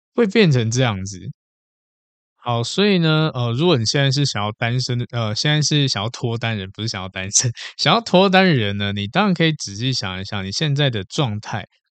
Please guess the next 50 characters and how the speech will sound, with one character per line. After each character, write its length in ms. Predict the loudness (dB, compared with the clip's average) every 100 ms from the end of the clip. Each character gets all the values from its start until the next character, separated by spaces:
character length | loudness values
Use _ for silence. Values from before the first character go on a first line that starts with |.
| _
你 60 | -6
是 120 | -4
真 340 | 0 2 2
的 160 | 2 0
在 180 | -2 -4
享 320 | -4 -6 -8
受 320 | -8 -6 -6 -6 _
单 220 | -6 -4 -4
身 260 | -6 -8
吗？ 280 | -8 -8 -10 _ _ _ _ _ _ -6
还 220 | -2 0
是 320 | 0 0 0
呢， 400 | 2 0 -2 -4 -8 _
它 180 | -6 -4
是 140 | -2
一 40 |
种 180 | -4 -6 -8
防 180 | -10 -4
卫 160 | -4
心？ 220 | -4 -4 -2
因 80 |
为 60 | -2
最 200 | 0 0
常 300 | 0 -4 -6
听 260 | -4 -4 -2
见 240 | -4 -4
是 80 | -6
什 160 | -8
么？ 100 | -10 -16 -12
我 100 | -8
相 240 | -4 -4
信 220 | -2 -4 -6
很 160 | -8
多 120 | -6
人 100 | -6
会 140 | -4 -6
说 260 | -6 -8 -8 _ _ _
：“哦， 340 | 2 6 8 6
我 200 | 4 0
觉 160 | 2
得 120 | 4 4
目 200 | 4 4
前 260 | 2 0
这 120 | 2 0
样 100 | 0
一 80 |
个 140 | 0 2
人 160 | 2
也 100 | -2
很 160 | -4